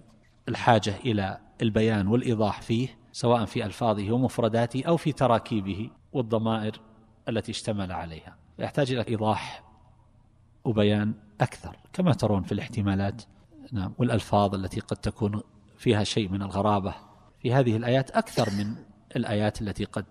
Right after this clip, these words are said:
تكون في أكثر بسطاً وشرحاً وبياناً. في الآيات في السور، في سورة المائدة، في سورة البقرة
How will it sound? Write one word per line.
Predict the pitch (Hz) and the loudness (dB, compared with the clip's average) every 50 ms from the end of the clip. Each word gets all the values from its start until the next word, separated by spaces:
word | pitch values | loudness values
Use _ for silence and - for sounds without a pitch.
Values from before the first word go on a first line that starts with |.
| - - - | -14 -4 -4
تكون | 107 - - 120 110 101 | -4 -2 0 0 0 0
في | - - - 101 95 95 101 98 - - - - - | 0 0 -2 -2 -2 -2 -4 -6 -10 -18 -20 -8 -4
أكثر | - 120 - - - 113 107 107 107 113 - - - - - _ _ _ _ _ - | -4 -4 -4 -2 0 0 2 2 0 0 -4 -10 -16 -20 -20 _ _ _ _ _ 0
بسطاً | 113 127 120 - - - - 127 127 127 131 131 - - - - | 6 6 6 6 4 0 2 2 2 2 0 -4 -8 -12 -10 -8
وشرحاً | 117 104 - - 123 113 - - - 120 123 127 131 - - - - _ _ - - - _ _ _ _ _ _ - | -6 -4 -2 0 0 0 0 -2 -4 -2 -2 -2 -6 -8 -14 -20 -20 _ _ -20 -20 -20 _ _ _ _ _ _ -6
وبياناً. | - 113 104 104 107 107 120 120 110 98 90 76 69 - - - - - - _ - | -2 -2 2 4 6 8 8 6 6 4 0 -2 -6 -12 -20 -20 -20 -20 -20 _ -20
في | - - | -18 -14
الآيات | 104 104 101 101 95 - | -10 -6 -4 -4 -4 -6
في | - - - - | -8 -16 -14 -10
السور، | - - - - 113 104 98 98 - - - _ - | -8 -6 0 2 2 2 2 0 -2 -8 -18 _ -10
في | - - | -8 -6
سورة | - - 113 98 - - | 0 2 2 0 2 0
المائدة، | 98 92 98 104 104 107 107 95 98 85 - - - _ _ _ _ _ _ _ _ _ - | 0 2 4 4 4 2 0 -2 -4 -6 -8 -12 -20 _ _ _ _ _ _ _ _ _ -14
في | - | -8
سورة | - - 104 95 92 - 104 | -4 -2 -2 -2 -2 -2 -2
البقرة | 95 101 110 - - 104 101 104 92 - | 2 2 2 4 4 2 2 2 -2 -6